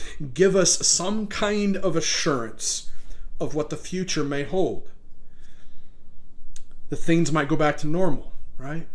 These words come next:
That our spouse will remain faithful, that our kids will get their acts together, that our jobs will be secure, that our cars won't break down, that our bank accounts won't be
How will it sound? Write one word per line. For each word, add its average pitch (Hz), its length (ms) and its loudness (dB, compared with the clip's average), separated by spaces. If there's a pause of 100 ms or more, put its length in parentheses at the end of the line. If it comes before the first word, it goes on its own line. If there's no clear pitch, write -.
(1400)
That 147 120 -4
our 156 80 0
spouse 165 500 4
will 127 100 -4
remain 117 300 -6
faithful, - 520 2 (640)
that 147 220 2
our 147 280 4 (400)
kids 175 480 4
will 151 120 2
get 160 220 0
their 156 200 2
acts 147 400 0
together, 113 600 0 (760)
that 156 140 6
our 156 260 4 (140)
jobs 170 640 2
will 151 120 2
be 156 140 0
secure, 151 720 0
that 131 120 -4
our 143 220 4 (240)
cars 185 520 6
won't 147 260 0
break 131 280 -2
down, 131 280 0
that 139 80 0
our 143 180 2 (180)
bank 170 440 0
accounts 165 500 -2
won't 156 320 2 (240)
be 156 300 2